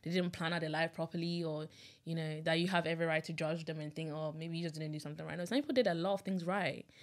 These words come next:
They really planned everything out right. But because they missed just, like, endurance and discipline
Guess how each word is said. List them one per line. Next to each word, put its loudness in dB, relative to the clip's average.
They 2
really 4
planned 0
everything 0
out -2
right. -2
But 0
because 6
they 6
missed 2
just, -4
like, 0
endurance -2
and -2
discipline -2